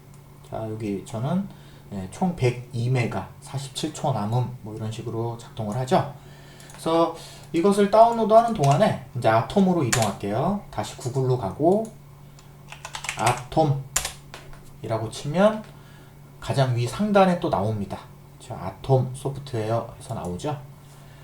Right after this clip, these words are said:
그래서 여기서 바로 운영체제를 자동으로 인식을 하고요. 어, 윈도우즈에서 요 다운로드 버튼을 클릭해 주시면 됩니다. 그래서 또 보면, 네, 여기에 또 다운로드가 추가됐죠. 근데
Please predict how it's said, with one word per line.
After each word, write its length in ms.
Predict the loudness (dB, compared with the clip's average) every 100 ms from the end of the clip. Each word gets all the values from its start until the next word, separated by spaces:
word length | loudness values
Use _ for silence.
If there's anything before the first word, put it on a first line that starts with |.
| -20 -20 -20 -20
그래서 340 | 2 6 8 6
여기서 640 | 6 4 8 8 8 2 -8 -20 -20 -6
바로 480 | 0 4 6 4 2 -4
운영체제를 840 | 0 2 4 4 4 6 4 2 -2 -18 -20 -4
자동으로 420 | 0 2 0 0
인식을 400 | 0 0 0 2
하고요. 560 | 2 2 4 4 2 0 -10
어, 140 | -6 -4
윈도우즈에서 580 | 0 2 2 0 -2 -2
요 120 | -2
다운로드 520 | 2 4 6 4 2
버튼을 360 | -2 -2 -4 -4
클릭해 260 | -4 -4
주시면 360 | -4 -8 -8 -6
됩니다. 500 | -4 -4 -2 -2 -2 -8 -20 -20 -20 -20 -20 -20 -20 -14
그래서 320 | -12 -10 -8
또 140 | -6
보면, 560 | -6 -4 0 0 -2 -12 -20 -20 -20 -20 -20 -14
네, 180 | -12 -10
여기에 400 | -8 -6 -6 -6
또 140 | -8 -4
다운로드가 540 | -2 0 -2 -4 -6
추가됐죠. 520 | -2 -2 -2 -2 0
근데 400 | 2 4 2 0